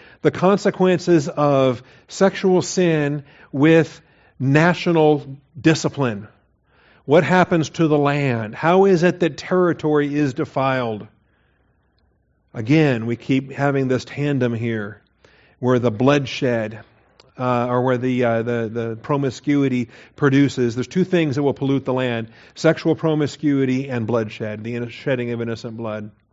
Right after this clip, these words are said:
And, and they're both rampant in our day.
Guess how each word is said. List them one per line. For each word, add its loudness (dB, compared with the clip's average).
And, -2
and -4
they're -2
both 0
rampant -6
in -8
our 2
day. 0